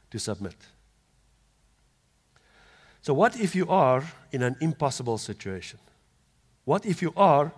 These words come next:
in an abusive relationship? What if your husband makes it almost impossible for you to submit?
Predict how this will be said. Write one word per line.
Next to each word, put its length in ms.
in 100
an 140
abusive 500
relationship? 600
What 180
if 100
your 140
husband 420
makes 240
it 240
almost 400
impossible 560
for 120
you 120
to 140
submit? 380